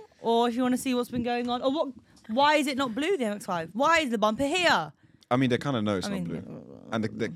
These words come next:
Speaker 2: kit's on the car.
Speaker 1: I mean, it hasn't been blue for a while, let's be honest.
Speaker 2: Uh, also, uh, we did kinda speak about the set in depth properly, uh, on the Patreon episode, so go check that out if you, you know,
Speaker 1: If you must.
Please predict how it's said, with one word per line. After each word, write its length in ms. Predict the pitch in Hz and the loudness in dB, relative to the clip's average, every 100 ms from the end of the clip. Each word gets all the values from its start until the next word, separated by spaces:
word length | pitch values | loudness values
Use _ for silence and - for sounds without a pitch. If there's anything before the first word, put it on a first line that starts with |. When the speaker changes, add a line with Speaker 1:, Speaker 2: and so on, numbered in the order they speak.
| - | -8
Speaker 2:
kit's 260 | 127 - | -8 -8
on 80 | 98 | -8
the 60 | 82 | -8
car. 160 | 101 | -6
Speaker 1:
I 20 | 226 | -4
mean, 120 | 220 | -2
it 40 | |
hasn't 180 | 220 214 | -2 -2
been 100 | 190 | -4
blue 140 | 170 175 | -4 -4
for 120 | 175 | -4
a 40 | |
while, 200 | 160 151 | -4 -4
let's 100 | 165 | -6
be 120 | - 156 | -8 -10
honest. 340 | 151 147 - | -8 -10 0
Speaker 2:
Uh, 260 | 139 143 143 - | 4 4 4 6
also, 600 | 220 294 - 135 147 - - - | 6 6 4 6 6 4 -6 -4
uh, 200 | 147 147 143 | 6 6 6
we 140 | 156 | 2
did 200 | 180 175 | 2 0
kinda 220 | 180 160 | 0 0
speak 300 | 131 175 175 | 0 0 0
about 160 | 147 120 | 2 2
the 240 | 123 123 - | 0 -2 -8
set 380 | - - 147 - - | -10 -2 0 0 -2
in 160 | 135 | -2
depth 360 | 113 131 123 - | 0 0 -2 2
properly, 480 | 131 120 120 113 110 | 2 4 2 0 0
uh, 220 | 107 107 - | 2 2 2
on 100 | 123 | 0
the 80 | |
Patreon 320 | 110 110 104 101 | 0 0 0 -2
episode, 300 | - 101 95 | -2 -4 0
so 240 | 101 98 - - - | 0 -2 -6 -8 0
go 140 | 143 | 0
check 180 | - 110 | 0 -6
that 160 | 104 | -4
out 240 | 98 120 - _ _ _ _ | 0 0 -2 _ _ _ _
if 380 | 113 - - 117 | -10 -10 -10 -4
you, 420 | 113 113 113 117 - _ _ | 0 0 -2 -4 -10 _ _
you 80 | 120 | -8
know, 160 | 104 127 | -8 -8
Speaker 1:
If 120 | - 214 | -10 -6
you 40 | |
must. 360 | 220 - - | -6 -8 -18